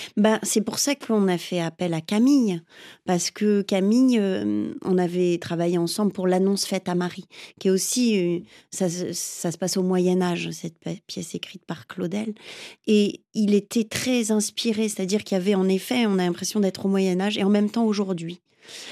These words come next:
et en même temps dans, dans l'espace fiction qui, qui, qui fait qu'on est exactement au bon endroit, enfin, pour moi, hein. Donc je sais que Camille, il se laisse, euh, dans sa composition, il se laisse atteindre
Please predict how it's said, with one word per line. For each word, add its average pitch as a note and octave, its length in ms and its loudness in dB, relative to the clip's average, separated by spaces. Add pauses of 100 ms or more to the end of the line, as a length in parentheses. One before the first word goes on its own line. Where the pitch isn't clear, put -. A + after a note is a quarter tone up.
(180)
et G#3 140 8
en F#3+ 80 6
même F#3+ 240 6
temps G#3 520 2 (260)
dans, F#3+ 500 0 (720)
dans G3+ 200 4
l'espace G3+ 800 2
fiction A#3+ 720 2
qui, - 640 -4 (160)
qui, G#3+ 200 -2 (760)
qui A3+ 160 -2
fait C#4 180 2
qu'on A#3+ 200 6
est A#3 40 8
exactement B3 460 4
au C4 40 6
bon A3+ 200 6
endroit, G3+ 280 2
enfin, F#3+ 360 0
pour G#3 160 2
moi, A3 200 6
hein. F#3+ 220 0 (320)
Donc G#3 120 2
je G#3+ 160 4
sais C#4+ 240 2
que A#3+ 160 2
Camille, A#3 520 4
il G#3+ 80 -2
se - 200 0
laisse, A3+ 540 2
euh, F#3+ 220 2 (380)
dans G3 80 2
sa G3+ 160 2
composition, G#3+ 580 2
il C#4+ 100 6
se - 140 0
laisse B3 320 2
atteindre G3+ 720 0